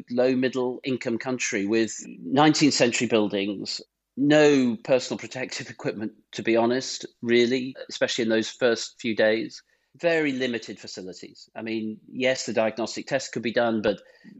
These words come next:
a few ventilators, but not very many, was very, very frightening. And it, and that is my overriding memory of not being sure what this was. We knew within a day or two that it was H, it was an H five N one,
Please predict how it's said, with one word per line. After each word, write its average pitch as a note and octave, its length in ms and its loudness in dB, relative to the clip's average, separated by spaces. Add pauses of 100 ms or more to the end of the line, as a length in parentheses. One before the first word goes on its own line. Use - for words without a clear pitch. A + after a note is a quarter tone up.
(140)
a - 40 -6
few E3 260 0
ventilators, C#3 560 2
but G#2+ 140 -6
not - 260 -8
very F#2+ 180 -6
many, F2+ 300 -10 (180)
was C3+ 360 2
very, C#3 360 4
very A#2+ 240 2
frightening. G#2 500 -6
And A#2+ 120 0
it, C3 200 -2
and B2+ 380 -2
that D#3 200 2 (220)
is B2+ 220 -2
my A#2+ 220 0
overriding G#2+ 640 -2
memory G#2 520 -6
of A2 400 2 (160)
not C3+ 480 2
being B2+ 220 -4
sure A2 560 0
what A#2 300 -2
this - 240 -8
was. G2+ 520 -8 (160)
We C3 200 0
knew C3 480 6
within A#2+ 260 0
a A2+ 60 0
day B2+ 240 2
or A#2+ 80 2
two C#3+ 260 0
that A#2+ 160 -4
it A2+ 100 -2
was A#2 140 -8
H, - 520 -6
it C3+ 300 -6
was A2 140 -6
an A#2 80 -4
H A#2+ 220 -2
five A#2 500 -2 (100)
N A2+ 280 -4
one, B2 420 2